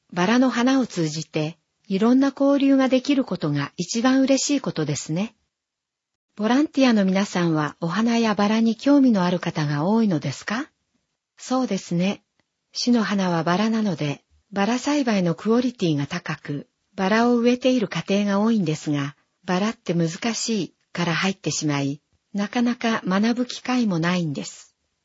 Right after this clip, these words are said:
バラ園で実践すると、自分の家の作業にも役立つので、バラ園も私たちに教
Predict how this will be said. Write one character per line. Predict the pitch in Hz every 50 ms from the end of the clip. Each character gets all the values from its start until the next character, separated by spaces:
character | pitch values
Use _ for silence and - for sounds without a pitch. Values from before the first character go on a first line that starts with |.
| _ _ _ _ _ _ _ -
バ | 202 196
ラ | 208 233
園 | 247 262 254 240 214 190 165
で | 160 156 151 147
実 | 147 147 175 - - - - 226 240
践 | 233
す | - -
る | 214 208
と、 | - - - 151 139 - _ _ _ _ -
自 | 190 196 214 220
分 | 220 262 269 269 269
の | 277 277
家 | 277 269 269
の | 254 202 180
作 | - - 247 269
業 | 269 262 240 208
に | 185 170
も | 160 156
役 | 156 156 156 - -
立 | 196 214 208 -
つ | - 190
の | 165 147 143
で、 | 147 143 135 - _ _ _ _ _ _ -
バ | - 180 190
ラ | 202 214 220
園 | 214 208 190 170
も | 160
私 | 156 160 170 - 214 214 -
た | - 208
ち | - - 170
に | 160 156
教 | 156